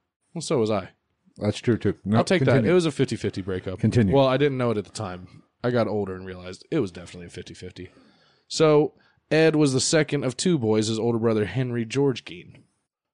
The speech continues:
Speaker 1: Strapping and glad. I can't, don't take my word on that. Never saw a picture of him. Don't go fucking care. So,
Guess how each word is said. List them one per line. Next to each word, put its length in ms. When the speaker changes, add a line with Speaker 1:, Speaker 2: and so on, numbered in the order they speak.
Speaker 1:
Strapping 460
and 120
glad. 320
I 100
can't, 280
don't 180
take 140
my 80
word 160
on 80
that. 200
Never 180
saw 140
a 40
picture 260
of 60
him. 220
Don't 140
go 80
fucking 240
care. 160
So, 380